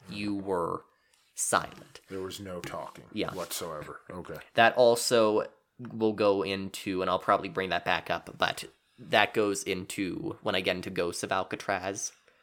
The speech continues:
Speaker 1: 'cause there's a lot of things and other information that intertwine with that. So, um,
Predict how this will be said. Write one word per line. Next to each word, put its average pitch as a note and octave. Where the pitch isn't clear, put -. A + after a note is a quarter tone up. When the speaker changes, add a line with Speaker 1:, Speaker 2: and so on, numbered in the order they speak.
Speaker 1:
'cause G2+
there's F#2
a -
lot F#2
of -
things F2+
and F#2
other F2+
information F2
that -
intertwine -
with -
that. -
So, A2
um, F#2+